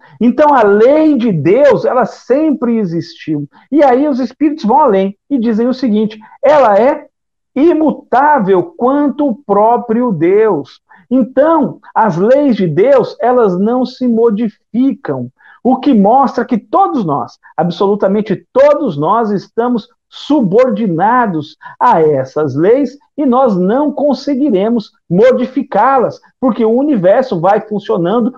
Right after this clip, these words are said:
no automático, ele já foi concebido de maneira perfeita. Não é a nossa vontade que vai mudar uma lei do universo. Ora, se eu pegar, por exemplo,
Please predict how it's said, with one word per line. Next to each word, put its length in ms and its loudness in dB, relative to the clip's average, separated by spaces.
no 220 2
automático, 880 0
ele 120 -2
já 160 0
foi 280 -2
concebido 760 -2
de 180 0
maneira 560 2
perfeita. 1040 0
Não 240 0
é 100 2
a 120 2
nossa 420 0
vontade 840 0
que 200 -4
vai 280 0
mudar 680 0
uma 240 0
lei 280 0
do 100 -4
universo. 540 -2
Ora, 300 0
se 140 -4
eu 100 2
pegar, 360 0
por 180 -4
exemplo, 540 -4